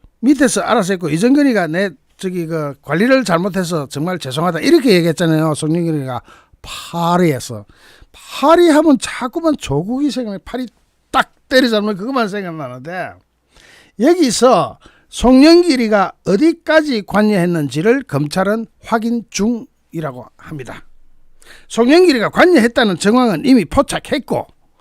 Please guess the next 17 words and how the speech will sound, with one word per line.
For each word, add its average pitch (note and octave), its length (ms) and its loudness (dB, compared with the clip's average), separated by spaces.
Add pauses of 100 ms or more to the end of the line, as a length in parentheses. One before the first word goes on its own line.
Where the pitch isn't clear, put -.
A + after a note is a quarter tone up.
(340)
어디까지냐? D4+ 760 2 (240)
요걸 A#3+ 320 2
지금 G3 400 -4 (500)
누구한테 C4+ 380 4
물어보겠습니까? E4 880 4 (580)
깜빵에 D4 420 2
있는 A3+ 320 0
이정근이를 C4+ 680 0
조사실로 G#3+ 580 0
불러가 A3 320 -2
물어보고 A3 480 0
있는 G3 220 0
거지 G#3+ 240 0
뭘. B2 440 2 (880)
프랑스에 D#4+ 640 2
있는 B3 260 0
송영길이는 F#3+ 880 -2